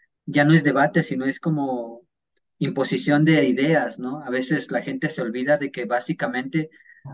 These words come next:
la filosofía no, no tiene que ver con, con, con viejitos barbones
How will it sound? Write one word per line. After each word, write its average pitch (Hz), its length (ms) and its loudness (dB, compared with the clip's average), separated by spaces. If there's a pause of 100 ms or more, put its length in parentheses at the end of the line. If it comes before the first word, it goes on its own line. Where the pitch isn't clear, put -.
(640)
la - 80 -6
filosofía 143 920 0 (380)
no, 151 280 0
no 147 160 -2
tiene 160 240 2
que 147 100 -2
ver 139 200 -4
con, 127 500 -6
con, 117 680 -8
con 127 160 -6
viejitos 131 520 -2
barbones 131 680 0